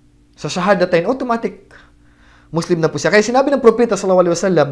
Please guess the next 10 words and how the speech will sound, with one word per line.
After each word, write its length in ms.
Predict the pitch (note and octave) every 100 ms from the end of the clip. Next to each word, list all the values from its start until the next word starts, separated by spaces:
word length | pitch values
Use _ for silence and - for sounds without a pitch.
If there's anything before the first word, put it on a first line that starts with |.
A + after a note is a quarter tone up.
| C#3+
"Bunyal 320 | A#3+ A3 G3
Islamu 640 | F#3+ F#3+ F3+ F3 F3 D#3+
ala 240 | D3+ D#3 D3
khams." 400 | - B2 - - _ _ _ _ _
Sinabi 320 | - D3+ F#3+ E3+
ng 80 |
Propeta 400 | D#3+ D#3+ F#3+ F3
sallallahu 320 | E3 D#3+ D#3 D3
alaihi 120 | D3
wasallam, 480 | F3+ G3 C#3 C#3